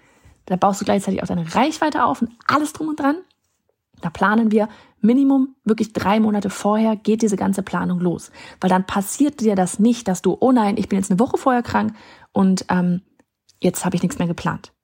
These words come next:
Jetzt kann ich nichts mehr planen. Plan dir die Zeit ein. Ne?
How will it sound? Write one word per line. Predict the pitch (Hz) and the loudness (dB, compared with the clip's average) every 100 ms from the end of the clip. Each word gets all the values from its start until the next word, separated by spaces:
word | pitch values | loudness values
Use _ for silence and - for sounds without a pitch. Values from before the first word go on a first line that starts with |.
| _ - | _ -4
Jetzt | 175 | -2
kann | - 190 | 2 0
ich | 180 | 0
nichts | 175 | -2
mehr | 175 | -6
planen. | - 160 156 _ _ _ _ _ _ _ - | -4 -6 -6 _ _ _ _ _ _ _ -6
Plan | - 208 240 262 277 - | 0 2 4 2 0 -2
dir | 240 233 240 | 0 2 0
die | 233 202 | -2 -6
Zeit | - 220 220 220 - | -4 -2 -2 -2 -4
ein. | 233 240 175 - - - _ _ - | -2 -2 -4 -8 -20 -20 _ _ -6
Ne? | 208 254 | 0 0